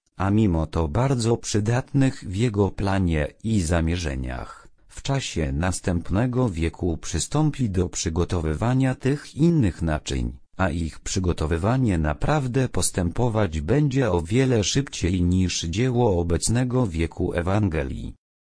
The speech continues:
Dlaczego? Po pierwsze dlatego, że praca obecnie wykonywana jest o wiele delikatniejsza i wymaga szczególnej zręczności i uwagi,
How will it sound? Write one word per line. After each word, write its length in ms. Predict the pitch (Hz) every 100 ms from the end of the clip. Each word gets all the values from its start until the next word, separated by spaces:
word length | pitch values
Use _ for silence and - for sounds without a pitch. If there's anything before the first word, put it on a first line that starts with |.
| -
Dlaczego? 720 | 90 82 - - 107 85 58 - _ _ _ -
Po 160 | 92
pierwsze 560 | - 143 139 - - 117
dlatego, 680 | 87 85 82 60 62 58 - _ -
że 240 | 82 80 73
praca 540 | 104 123 - - 76
obecnie 720 | 76 80 101 104 - - 80
wykonywana 840 | 67 90 104 104 76 82 95 90 80
jest 440 | 78 107 - -
o 160 | 107 85
wiele 440 | 104 127 90 78
delikatniejsza 1080 | 82 85 - 80 - 85 95 92 - 82 76 -
i 140 | 95 85
wymaga 540 | 87 107 127 120 123
szczególnej 760 | - 113 95 78 71 67 73 80
zręczności 1200 | 82 98 98 - 117 117 113 - 98 - 98 95
i 60 |
uwagi, 720 | 80 76 73 64 64 69 60